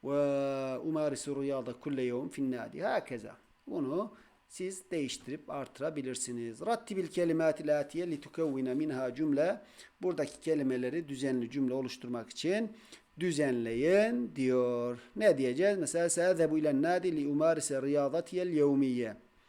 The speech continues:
Seezebu ilen nadi. Kulübe gideceğim. Li umarise riyadatiyel yevmiye. Günlük sporumu yapmak için. Mesela yecibu en uhafiza ala sıhhati ve raşakati.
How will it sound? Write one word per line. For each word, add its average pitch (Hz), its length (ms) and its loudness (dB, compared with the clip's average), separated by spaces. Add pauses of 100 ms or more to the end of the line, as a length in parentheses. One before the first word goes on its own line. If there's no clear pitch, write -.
(360)
Seezebu 180 600 2
ilen 151 420 6
nadi. 127 720 0
Kulübe 127 360 -4
gideceğim. 165 680 0 (440)
Li 143 140 -2
umarise 185 640 2
riyadatiyel 143 720 2
yevmiye. 139 580 4
Günlük 135 480 4
sporumu 143 560 -2
yapmak 160 600 0
için. 123 680 -2 (680)
Mesela 190 640 4
yecibu 196 1000 2
en 170 340 4
uhafiza 175 1080 2
ala 143 380 2
sıhhati 175 800 -4
ve 143 120 2
raşakati. 123 1040 -4